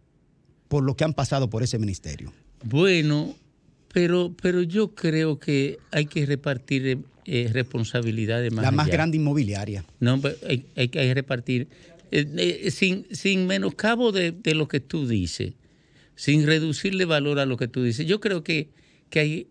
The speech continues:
Speaker 2: hay, hay reparti-, hay que repartir responsabilidades más allá. Mira, primero, aquí hay una Contraloría General de la República que es subalterna del presidente de la República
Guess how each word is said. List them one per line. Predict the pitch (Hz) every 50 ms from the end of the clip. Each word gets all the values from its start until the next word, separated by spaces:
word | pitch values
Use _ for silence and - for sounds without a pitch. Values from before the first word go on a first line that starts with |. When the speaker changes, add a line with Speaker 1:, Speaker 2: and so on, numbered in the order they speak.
| _ _ -
Speaker 2:
hay, | 139 135 147 170 - -
hay | - 135
reparti-, | 139 151 147 - 143 131 123 127 - 120 -
hay | 127 123
que | 127 165 147
repartir | 127 135 127 - 120 110 - 127 120 107
responsabilidades | 120 117 - 123 107 - 113 110 107 107 110 101 104 104 107 104 101
más | 107 104 101 107
allá. | 113 104 95 98
Mira, | 147 165 135 78 - - - - - - _ _ - - - - _ - _ _ - - - - - - - - -
primero, | - 160 160 170 151 135 113 82 76 - - - - - - - - - - - - - - - - - - - - - - - - - - - - - - - - - - - - - - - -
aquí | 185 185 - 254
hay | 294 302
una | 285 240 226
Contraloría | 220 226 196 165 180 180 175 170 170 170 185 185 170
General | 165 165 165 151 143 151 160 160
de | 151 151
la | 151 143 127
República | 139 139 - - - 214 196 170 151 135 123 - - 123 127 - - - _ _ _ _ _ - - _ -
que | - 147
es | 151 -
subalterna | - 175 165 147 135 - 147 151 135 156 156
del | 151 135
presidente | 123 - 127 123 - - 113 107 123 135 - 135
de | 123
la | 113 107 95
República | - 95 - - 101 92 85 87 85 - - -